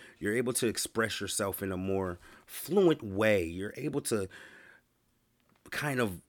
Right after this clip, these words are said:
see things and not react to 'em. You, something that makes you mad, you'll, you'll be able to see it and get over it and deal with it, man. You, you, that's very big, man. Inner peace is big, but you'll start to gather inner peace.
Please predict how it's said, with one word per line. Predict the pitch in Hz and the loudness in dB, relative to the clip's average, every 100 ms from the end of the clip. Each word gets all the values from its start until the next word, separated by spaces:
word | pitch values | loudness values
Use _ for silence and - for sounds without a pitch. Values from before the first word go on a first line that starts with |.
| _ | _
see | - - 147 147 | 0 4 4 4
things | 147 143 135 117 | 0 0 2 2
and | 90 101 | 0 0
not | 117 - | 0 0
react | 95 95 110 - | 0 4 4 4
to | - | 0
'em. | 71 50 - 92 | -2 -8 -12 -10
You, | 92 | -6
something | - - 123 139 | -4 -2 -2 -2
that | 135 120 | -2 -2
makes | 120 - | -2 -2
you | 104 | -2
mad, | 92 104 107 90 85 | -2 0 2 0 0
you'll, | 95 101 | -2 -2
you'll | 101 | -2
be | 101 113 | 2 2
able | 113 | 2
to | 101 | -2
see | - 107 | 0 2
it | 104 | 2
and | 98 85 | 0 -2
get | 85 | -2
over | 98 101 90 | 0 0 -2
it | 87 | -4
and | 87 | -4
deal | 82 101 92 | -2 -2 0
with | 95 92 | -4 -6
it, | 85 | -8
man. | 87 90 | -8 -4
You, | 95 95 - - - - - _ - _ - | -2 -4 -6 -16 -16 -18 -20 _ -20 _ -10
you, | 104 - - - - 85 | -10 -10 -14 -20 -20 0
that's | 120 123 123 | 4 4 2
very | 101 120 107 | 2 4 4
big, | 92 104 90 | 2 0 0
man. | 85 92 | -2 -4
Inner | 107 120 | 2 0
peace | 117 113 | 2 -2
is | 95 | 0
big, | 82 92 | -2 -2
but | - 113 | -2 -4
you'll | |
start | - 127 135 | -4 -4 -6
to | 120 | -4
gather | 107 113 104 - | 0 2 0 -2
inner | 107 101 | -4 -4
peace. | - 104 92 - | -4 -4 -4 -6